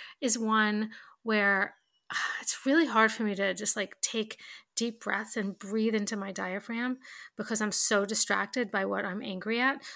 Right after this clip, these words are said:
So doing, um, box breathing is very helpful to me. And the way that you do that is you breathe in for four,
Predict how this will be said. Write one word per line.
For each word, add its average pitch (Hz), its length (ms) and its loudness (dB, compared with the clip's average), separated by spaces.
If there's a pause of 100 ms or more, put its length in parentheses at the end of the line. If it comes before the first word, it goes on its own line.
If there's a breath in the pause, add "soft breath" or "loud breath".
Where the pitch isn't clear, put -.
So 226 180 2
doing, 254 400 2
um, 190 560 0 (560)
box 202 340 6
breathing 269 460 2
is 196 160 -2
very 196 500 2
helpful 202 440 -6 (200)
to 208 100 -6
me. 135 260 -8 (300 loud breath)
And 220 120 2
the 226 60 4
way 220 260 4
that 320 160 4
you 285 140 2
do 226 240 0
that - 500 2 (360 loud breath)
is 202 440 0
you 208 220 -6
breathe 214 300 4
in 226 160 2
for 247 160 -6
four, 302 520 0